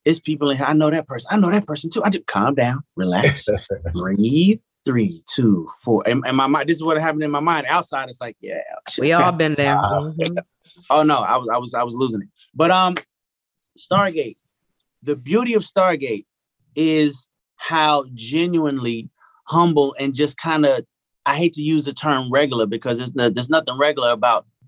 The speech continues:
Speaker 1: their level of talent, but they're just ordinary people. Like, you'll never see these cats with the big dumb jewelry. You'll never hear, "Yeah, Stargate" at the top of the joint. They don't do that. They let the music speak for itself. These cats have figured out simplicity.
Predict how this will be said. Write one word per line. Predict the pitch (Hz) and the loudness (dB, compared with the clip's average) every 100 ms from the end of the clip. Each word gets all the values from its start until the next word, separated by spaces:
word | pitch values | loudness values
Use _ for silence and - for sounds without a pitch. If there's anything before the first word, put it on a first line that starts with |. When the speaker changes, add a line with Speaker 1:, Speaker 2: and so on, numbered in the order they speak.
| _ | _
Speaker 1:
their | 123 | -4
level | 123 139 123 | 2 2 2
of | 113 | -4
talent, | - 151 139 113 | -2 -2 -2 -6
but | 127 | -4
they're | 139 | -2
just | 139 135 151 - _ _ _ _ | 0 2 2 0 _ _ _ _
ordinary | 131 160 156 151 143 135 | 2 2 2 0 0 -2
people. | 131 156 151 113 98 | -2 -4 0 -2 0
Like, | 117 123 110 - _ _ - | 2 2 2 -4 _ _ -6
you'll | 135 139 | 0 2
never | 147 160 | 2 2
see | 156 151 | 2 2
these | 151 147 | 2 0
cats | - 143 139 | 0 -2 -2
with | 131 | -8
the | 127 | -10
big | 117 143 135 | -2 -2 2
dumb | 143 143 | 0 0
jewelry. | 135 143 143 135 131 | 0 0 2 0 -2
You'll | 131 135 | -4 0
never | 147 139 | 0 0
hear, | 143 139 | 0 0
"Yeah, | 101 107 98 - - | 0 -4 -4 -8 -12
Stargate" | - - - 95 92 | 0 2 2 -2 -2
at | 135 | -2
the | |
top | 135 151 139 | 0 0 2
of | 131 | 0
the | |
joint. | 117 131 135 127 _ - | 0 0 0 -4 _ -2
They | 175 | 2
don't | 185 156 | 2 0
do | 127 185 214 | 0 0 2
that. | 185 104 _ _ _ _ | 0 -2 _ _ _ _
They | 147 | -2
let | 175 170 | 0 -2
the | 143 | -2
music | 143 160 143 | 0 0 0
speak | 139 - 151 | -10 -10 -4
for | 139 135 | 0 0
itself. | 127 151 160 156 _ _ - | 2 2 2 0 _ _ -4
These | 139 139 | -2 0
cats | 151 135 | 0 0
have | 139 - | -6 -4
figured | 147 143 | 0 2
out | 139 139 131 _ _ _ _ | 2 2 0 _ _ _ _
simplicity. | - 156 135 131 185 175 120 | -6 -4 -2 0 0 0 -2